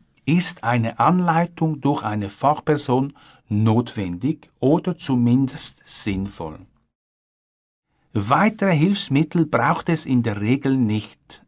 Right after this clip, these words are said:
ausgenommen beim Neurofeedback und bei der Kinesiologie. Die oben erwähnten Techniken und alle auf meiner Tabelle erwähnten Techniken des Mentaltraining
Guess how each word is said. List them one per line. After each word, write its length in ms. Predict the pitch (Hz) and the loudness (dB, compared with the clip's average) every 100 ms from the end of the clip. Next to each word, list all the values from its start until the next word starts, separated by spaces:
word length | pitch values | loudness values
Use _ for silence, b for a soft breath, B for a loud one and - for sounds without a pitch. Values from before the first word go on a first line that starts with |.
| - | -4
ausgenommen 920 | 95 151 - 156 139 120 131 143 135 | 0 0 -2 -2 0 2 2 -2 -4
beim 240 | 107 92 | -6 -6
Neurofeedback 1000 | 87 95 120 156 - 175 - 165 185 - - _ | -6 -2 0 0 -2 -8 -4 -2 -2 -4 -20 _
und 480 | 127 131 156 - - _ | 0 2 0 -6 -18 _
bei 220 | - 71 95 | -10 -10 -8
der 180 | 107 | -10
Kinesiologie. 880 | - - 92 101 - 104 107 98 82 - _ _ _ _ _ _ _ _ - | -10 -8 -6 -6 -4 -2 -4 -6 -14 -18 _ _ _ _ _ _ _ _ -14
Die 160 | 123 | -6
oben 440 | 120 202 226 175 190 | 2 4 4 2 0
erwähnten 760 | 120 127 127 151 165 147 135 | -2 -2 2 2 2 -2 -2
Techniken 840 | - 190 196 170 - 113 165 190 - _ _ _ _ _ _ _ | 0 -2 0 -2 0 0 0 -2 -8 _ _ _ _ _ _ _
und 300 | - 123 120 | -2 0 0
alle 500 | 127 175 202 202 208 - _ _ _ | 0 2 4 2 0 -6 _ _ _
auf 340 | 120 123 - | 0 0 -2
meiner 520 | 131 117 113 113 107 - | -2 0 2 0 -2 -4
Tabelle 760 | 101 - 147 202 131 170 214 - | -8 -2 0 2 2 2 -2 -8
erwähnten 640 | - 120 110 127 131 135 127 | -8 -6 -2 -2 -2 -4 -4
Techniken 720 | 101 90 - 120 120 170 202 | -8 -6 -4 -4 -2 -2 -2
des 220 | 113 - | -8 -4
Mentaltraining 1040 | 110 101 - 95 120 120 135 170 208 226 | -6 -6 -8 -6 -6 -4 -2 0 -2 -2